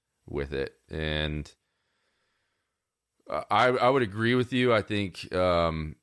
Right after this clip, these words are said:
it, it definitely hurts the Phillies a little bit more. Um, but I don't know. I, it, it seems like, uh, we've underestimated the Phillies. Well, most of us have for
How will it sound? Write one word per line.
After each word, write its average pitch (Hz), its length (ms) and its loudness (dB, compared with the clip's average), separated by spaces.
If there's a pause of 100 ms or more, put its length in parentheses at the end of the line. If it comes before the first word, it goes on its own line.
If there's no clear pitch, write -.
(340)
it, 95 200 -2
it 92 180 -4
definitely 95 480 -2
hurts 87 320 -2
the 80 120 -8
Phillies 87 420 -2
a 82 60 -4
little 85 140 -2
bit 78 180 -4
more. 85 640 -2 (380)
Um, 78 680 -4 (3000)
but 110 120 -8
I 139 100 -2
don't 156 180 0
know. 180 340 -2 (160)
I, 127 120 -2
it, 139 340 -4
it 139 200 -2
seems 147 380 -2
like, 139 240 0 (160)
uh, 78 100 -10 (260)
we've 117 260 -2
underestimated 123 800 0
the 95 80 -6
Phillies. 110 480 -2
Well, 90 120 -2
most 104 300 -2
of 107 80 -6
us 101 140 -4
have 113 400 -2 (1080)
for 120 480 -2